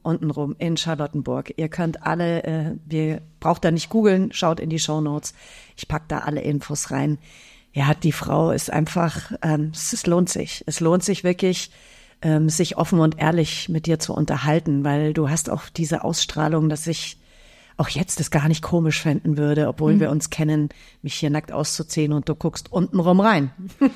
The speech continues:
Speaker 2: Das ist mein Job.
Speaker 1: Ist dein Job,
Speaker 2: Und ich
Speaker 1: ne?
Speaker 2: mache ihn sehr gern.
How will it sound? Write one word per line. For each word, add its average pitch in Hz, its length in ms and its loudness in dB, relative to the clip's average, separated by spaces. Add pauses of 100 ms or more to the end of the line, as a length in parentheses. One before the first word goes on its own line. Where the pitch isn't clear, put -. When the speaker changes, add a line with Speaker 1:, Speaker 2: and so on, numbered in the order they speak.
(160)
Speaker 2:
Das 240 120 -2
ist - 60 -10
mein 240 140 6
Job. 233 260 4 (220)
Speaker 1:
Ist - 140 -16
dein 156 120 -4
Job, 160 160 -2
Speaker 2:
Und 214 80 6
ich 220 100 6
Speaker 1:
ne? 220 40 6
Speaker 2:
mache 208 140 4
ihn 214 80 4
sehr 208 100 2
gern. 180 220 -2